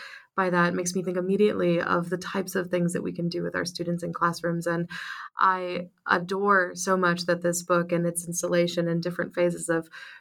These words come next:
production and creativity has involved students so dynamically. Um, and it really is such an exciting then homage to students' voices, their participation, and their contributions and their eager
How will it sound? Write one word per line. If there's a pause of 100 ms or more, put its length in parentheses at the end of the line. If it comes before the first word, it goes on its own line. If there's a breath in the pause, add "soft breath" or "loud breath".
production
and
creativity
has
involved
students
so
dynamically. (460 loud breath)
Um, (240)
and
it
really
is
such
an
exciting
then
homage
to
students'
voices,
their
participation, (600 loud breath)
and (100)
their
contributions
and
their (100)
eager